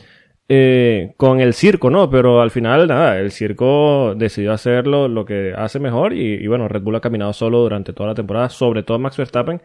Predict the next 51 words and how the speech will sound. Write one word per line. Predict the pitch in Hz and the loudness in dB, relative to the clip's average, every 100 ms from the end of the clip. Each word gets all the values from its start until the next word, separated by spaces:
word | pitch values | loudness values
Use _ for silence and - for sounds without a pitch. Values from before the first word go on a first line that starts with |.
| _ _ - | _ _ -8
que | 113 | -6
está | 110 | -2
en | 117 | 0
un | 135 | -2
estado | 135 127 127 127 | -2 0 2 2
de | |
forma | - 120 123 156 135 | 0 0 0 0 -2
en | 120 | -2
que, | 104 | -2
bueno, | 120 | -2
ya | 98 | -2
lo | 101 | -2
hemos | 117 120 | -4 -4
comentado | 120 101 104 | -6 -4 -4
aquí | 104 | -4
también | 113 113 110 | -4 -4 -4
con | 117 | -6
el | |
señor | 104 104 98 | -6 -8 -6
Carballo, | 107 107 110 113 | -4 -2 -2 -2
que, | 95 - | -4 -4
que, | |
bueno, | 101 101 | -6 -4
ahora | 95 98 | -6 -6
no | |
está, | 107 - 123 - _ _ _ _ - | -6 -4 -6 -6 _ _ _ _ 2
pero | 120 113 110 | 4 6 4
Max | 110 117 | 0 -2
Verstappen | 120 135 139 | -2 -2 -2
es | 135 | 0
ahora | 135 131 | 2 2
mismo | 135 151 | 2 0
el | 143 | -2
piloto | 117 120 143 | 0 0 0
en | |
mejor | 123 117 123 | -2 -2 -2
forma | 139 151 170 | 0 0 0
de | 131 127 113 | -2 -4 -4
todas | - 127 202 | 0 2 2
las | 220 | 0
categorías | 120 113 107 | -2 0 0
de | 165 | 0
automovilismo | 175 135 104 123 | -2 -2 -2 -2
en | 160 | -2
el | 113 | -2
mundo, | 165 120 101 | -2 -4 -4
yo | 98 | -4
creo | 127 | -2
que | 127 | -2
podríamos | 101 104 127 110 | -2 -4 -4 -6
decir. | - 135 | -6 -6